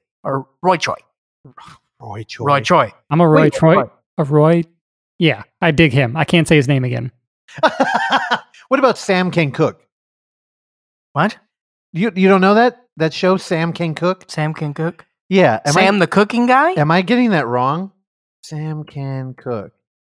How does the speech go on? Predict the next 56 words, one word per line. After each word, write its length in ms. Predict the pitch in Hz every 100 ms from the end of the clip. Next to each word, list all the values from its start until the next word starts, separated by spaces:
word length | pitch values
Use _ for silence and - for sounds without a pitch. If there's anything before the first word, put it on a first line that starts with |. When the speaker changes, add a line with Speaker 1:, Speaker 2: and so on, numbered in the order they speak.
| _
Speaker 2:
Is 60 | 127
that 100 | 196
a 60 | 196
thing? 380 | - 208 226 214 _ _ _ _ _ _ _ _ _ _ _ -
Speaker 1:
I 140 | 147
know 100 | 170
Speaker 2:
Uh, 60 | 180
Speaker 1:
Sam 280 | 143 175 156
the 80 | 131
cooking 400 | 170 220 - 175
guy. 120 | 117
Speaker 2:
Sam 200 | 175 226
the, 200 | 135 -
was 160 | 147
that 120 | 175 175
a 40 |
YouTube 540 | 120 120 190 294 302
dude? 280 | 254 311 320 294
Speaker 1:
Yeah. 320 | 165 143 90 _ _ _ -
He's 100 | 151
a 40 |
Speaker 2:
Okay, 140 | 175 220
Speaker 1:
big 60 |
Speaker 2:
maybe 220 | 226 330
Speaker 1:
YouTube 60 | 330
Speaker 2:
I'm 80 | 254
Speaker 1:
guy. 80 | 170
Speaker 2:
right. 100 | 117 _ -
Sam 300 | - 254 285
Can 220 | 262 240
Cook. 240 | 262 170
There 120 | 165 180
you 80 |
go. 240 | 131 131 151 _ _
Speaker 1:
I 100 | 135
don't 120 | 135
know 160 | 156 170
that 140 | 110
guy. 100 | -
Speaker 2:
You're 80 | 160
t-, 140 | 147 190
uh, 720 | 170 175 170 175 175 170 156 -
I, 220 | 156 165 -
that, 320 | 165 190 175
you 140 | 180 180
know 120 | 180
that, 180 | 151 139
um, 340 | 135 123 113
Speaker 1:
I 60 | 147
know 160 | 156 151
Uncle 280 | 156 -
Roger. 440 | 127 123 175 156 165 _ -
Speaker 2:
first 300 | - 202 175 185
round 200 | 170 139
draft 340 | 143 151 -
pick, 240 | 170 160